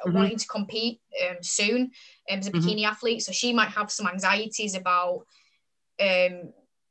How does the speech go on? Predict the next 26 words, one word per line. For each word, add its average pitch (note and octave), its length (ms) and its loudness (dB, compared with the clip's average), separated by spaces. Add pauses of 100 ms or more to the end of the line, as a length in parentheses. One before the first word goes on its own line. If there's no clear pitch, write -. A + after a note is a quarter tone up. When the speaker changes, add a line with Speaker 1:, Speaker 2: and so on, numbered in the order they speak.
(120)
Speaker 2:
competing. A3+ 640 -2
So G#3+ 260 2
what A3+ 240 4
Speaker 1:
Mm-hmm. - 60 -4
Speaker 2:
does G#3 160 -2
the G#3 60 -8
surgery G3 300 -2
involve? B3 500 6 (160)
What G3 220 0
does G3 120 -6
the F#3+ 80 -6
recovery G#3+ 500 -2
involve? G#3 580 -2
And F#3+ 140 -8
sort F#3+ 200 -4
of F#3 120 -6
tips - 360 -4
in F#3+ 100 -8
terms F#3+ 300 -6
of F#3+ 80 -10
not C#4+ 180 0
necessarily A#3+ 480 -2
speeding G#3+ 400 0
up C4+ 120 4
the C4 60 -12
process, F#3+ 800 -8